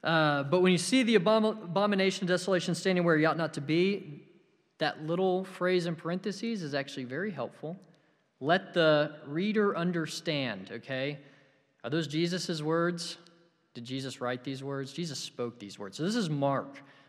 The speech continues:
This is Mark inserting that. So it's helpful to, to know that Mark's likely writing to a Jewish audience during Nero's persecution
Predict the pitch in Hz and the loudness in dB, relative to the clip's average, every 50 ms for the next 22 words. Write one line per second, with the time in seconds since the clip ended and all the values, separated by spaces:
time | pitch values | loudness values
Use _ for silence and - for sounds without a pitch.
0 | _ _ 160 156 - 175 151 143 151 147 160 165 165 160 156 - 165 165 165 165 | _ _ -8 -4 -4 -4 -2 -2 0 2 2 4 2 2 -2 -6 -6 -4 -4 -4
1 | 165 - - 175 165 160 151 143 139 135 131 127 120 101 - - - - 143 135 | -4 -4 -2 0 0 0 0 -2 -2 -2 -2 -2 -2 -4 -6 -8 -6 -4 -4 -4
2 | 127 - - - - - _ - 135 - - - - 196 202 202 202 - 208 190 | -4 -6 -12 -18 -20 -16 _ -12 -12 -10 -8 -2 0 0 0 -2 -4 -2 0 2
3 | 175 170 170 175 - 165 156 156 - 160 151 151 147 147 147 143 147 - - 135 | 2 0 -2 -4 -4 -6 -6 -4 -4 -4 -2 0 0 0 0 0 0 -2 -2 -2
4 | 135 143 151 160 156 - - 139 131 143 143 156 160 160 - - 180 180 175 175 | -2 0 0 0 -2 -4 -6 -4 -2 0 0 0 -2 -2 -2 2 4 4 4 4
5 | 175 170 - - - - - - - 135 139 143 143 147 160 165 175 190 196 202 | 2 0 -6 -12 -18 -20 -20 -14 -8 -2 0 2 4 4 4 4 6 6 6 6
6 | 208 208 208 - - - 151 143 135 127 143 160 160 156 156 - 139 143 147 151 | 4 4 0 -2 -2 0 0 0 0 2 2 2 2 4 2 2 2 2 2 2
7 | 160 170 170 175 180 175 - - - - - - - - _ _ _ _ _ _ | 2 2 2 0 0 -2 -6 -8 -8 -10 -14 -20 -20 -20 _ _ _ _ _ _
8 | _ - 147 143 139 139 139 135 139 143 143 143 135 139 - - 139 139 - - | _ -4 -2 0 0 0 0 0 0 0 0 0 -2 -4 -6 -8 -8 -8 -8 -10
9 | 117 - 123 117 113 - - - 98 | -10 -8 -6 -6 -6 -8 -12 -14 -16